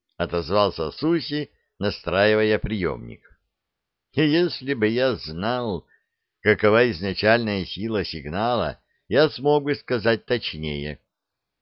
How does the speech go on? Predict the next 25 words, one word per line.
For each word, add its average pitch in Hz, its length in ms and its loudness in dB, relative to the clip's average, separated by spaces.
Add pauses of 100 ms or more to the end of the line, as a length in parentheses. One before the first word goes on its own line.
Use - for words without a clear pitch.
(100)
Так, 175 340 2
навскидку, 120 960 -4 (440)
ну, 180 220 -4
думаю, 151 460 -2
нам 127 240 2
придётся 117 500 0
топать 113 480 -2
ещё 117 320 -2
пару 98 340 2
ночей. 69 600 -6 (720)
Но 82 120 -4
если 107 460 0
сила 92 640 -2
сигнала 92 680 -4 (420)
окажется 95 680 2
на 90 140 -4
порядок 90 500 0
выше, 120 540 -2 (280)
чем 101 200 0
я 92 200 2
ожидаю, 80 640 -2 (640)
то, 110 360 2
пожалуй, 139 840 2
и 151 40 -6
дольше». 120 640 2